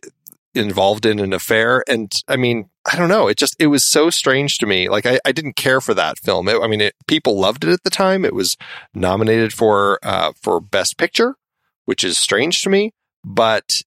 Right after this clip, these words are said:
it was, and it was a film about a guy having an affair, basically, and, and kind of the end of the affair. And here you have him kind of in that same role. And I just, like, "Gosh, why is this a thing with, with George Segal?" I, I don't care for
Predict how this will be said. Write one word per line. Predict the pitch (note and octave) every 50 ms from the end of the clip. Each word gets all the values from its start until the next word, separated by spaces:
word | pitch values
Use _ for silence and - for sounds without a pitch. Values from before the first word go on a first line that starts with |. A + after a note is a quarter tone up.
| -
it | - B2+ G#2+
was, | G#2+ A#2+ D#3+ F3 G#2+ F#2+ G#2 B2 B2 - - -
and | - B2+ B2 B2 B2+
it | B2+ C3
was | C#3 C3 A#2
a | A#2+
film | - - C3+ C3 C3+
about | C3 A#2 B2+ A#2+ B2 A#2+
a | B2
guy | A2+ A#2+ A#2 B2 B2+ B2
having | A#2 A#2 B2+ B2 C3 C3+ C3
an | B2+
affair, | C3 B2 - C#3 E3+ F3 C3 G2+
basically, | F2+ F2 E2 - - F2 E2 - - - - G#2
and, | G#2+ G2
and | - G#2+ G#2+ G2 -
kind | A#2 A2 G#2+
of | G2 G2+
the | A2 A2 -
end | - A#2 A2 A2+ A2+ G#2+
of | G#2 F#2
the | G2 G#2+ G2
affair. | F2+ - - B2 B2+ B2+ A2 - - _ _ _ _ _ _ _ _ _ _ _ _ _ _ _ - -
And | C3+ C3+ C3 B2+ B2+ A#2+ - -
here | B2+ B2+ - C3 B2+ B2+ C#3
you | C#3+ D3 C#3
have | B2 B2 C3+ C3 C3+ -
him | D#3 C#3+ -
kind | - - C#3+ D#3 F3+
of | F3+ F#3
in | F3
that | E3 D#3 B2+
same | - - D3+ D#3 D#3 D3
role. | E3 G3+ F#3 A#2+
And | A2+ G#2+
I | - - C#3+
just, | - - A#2 - -
like, | D#3 C3 - -
"Gosh, | - - - - -
why | - G#2 A2+ D#3+ A3+
is | C4 C#4 B3+ F3+ -
this | - C#3+ B2+ - - -
a | C#3+
thing | - - - D#3+ G3+ A3 C#3+ G2+
with, | G2+ G2+ F#2 _ _ -
with | - A#2 G#2+ G2 - - -
George | A2 A#2 A#2+ B2+ -
Segal?" | - D#3+ F3+ - - - -
I, | A#2+ C3 C3 - B2+
I | C3+
don't | A#2 A2+ - C3 E3+ D#3+ - -
care | - - D3+ D#3 E3
for | - - C3 A2+ G#2+ G#2 G2+ G#2 G2+